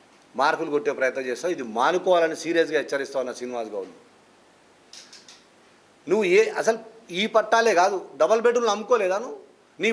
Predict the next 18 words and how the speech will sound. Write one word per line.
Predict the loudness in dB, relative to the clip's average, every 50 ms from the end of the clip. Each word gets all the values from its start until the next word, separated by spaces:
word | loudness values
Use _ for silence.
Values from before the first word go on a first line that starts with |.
| 2 2
బండ్ల | 2 2 4 2 2 2
డెస్క్లో | 2 -2 -2 0 4 4 4
పెట్టుకొని | 4 4 4 0 2 2 2
ఏడ | 2 4 4
పడతాడు, | 4 4 4 2 0 2
ఎవరికి | 2 2 0 2 2 2
పడతాడు | 2 2 2 0 2 2 2
రాసి | 0 0 0 0
ఇయ్యలేదా? | -2 0 0 0 -2 -2 -4 -6 -10 -16 -20 _ _ _ _ _ _ _ _ _ _ _ _ _ _ _ _ _ _ _ _ _ _ _ _ _ _ -4 0
అధికారులను | 0 2 4 4 4 4 4 4 2 2 2 0
ఒత్తిడి | -2 -2 -4 0 2
చేసి | 2 2 2 2 -2 -2
ఎంటీ | -2 -2 -2 0 2
పట్టా | 2 2 2 2 2
సర్టిఫికెట్ల | 2 0 0 0 0 0 2 2 2
మీద | 0 0 0
సంతకాలు | 0 0 2 2 2 2 0
తీసుకోలేదా? | -2 -4 0 0 2 2 2 2 2